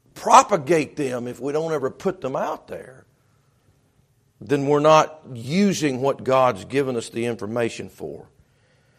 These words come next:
A workman that needeth not to be ashamed. Now, now look at the last phrase of verse fifteen. Rightly dividing the word of truth.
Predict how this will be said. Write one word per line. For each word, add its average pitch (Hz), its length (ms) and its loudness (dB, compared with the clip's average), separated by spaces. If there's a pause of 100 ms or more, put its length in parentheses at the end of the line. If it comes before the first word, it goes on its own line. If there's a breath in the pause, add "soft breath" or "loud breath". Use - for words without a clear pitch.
(140)
A 127 100 -2
workman 165 460 6
that 156 160 2
needeth 147 280 0
not 139 220 4
to 117 80 -6
be 127 160 -4
ashamed. 135 380 0
Now, 135 160 -2
now 135 140 2
look 143 160 0
at 135 40 -6
the 117 80 -6
last 127 300 0
phrase 110 320 -2
of 92 60 -16
verse 95 180 -6
fifteen. 143 440 -12 (1600 soft breath)
Rightly 123 1400 0 (1300)
dividing 104 1300 0 (1300)
the 101 300 -8
word 107 340 4
of 85 160 -12
truth. - 440 -12